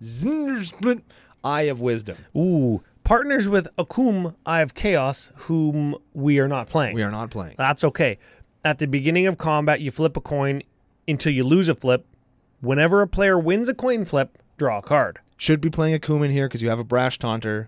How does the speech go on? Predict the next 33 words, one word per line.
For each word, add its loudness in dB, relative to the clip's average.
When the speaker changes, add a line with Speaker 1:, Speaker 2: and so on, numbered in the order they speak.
Speaker 1:
Akum -4
and -4
Brash -4
Taunter -6
can -6
just -6
Speaker 2:
Kill 4
Speaker 1:
immediately 2
Speaker 2:
somebody. -2
Speaker 1:
kill -2
somebody. -14
Speaker 2:
Yeah, 2
Speaker 1:
Very 4
Speaker 2:
that's 0
a -4
good 2
Speaker 1:
important. 4
Speaker 2:
idea. 0
Speaker 1:
We 0
have 0
a -16
Tree -2
Shaker -2
Chimera. -6
Speaker 2:
All 2
creatures 0
able 2
to -6
block -2
it 0
do 4
so, 0
and -2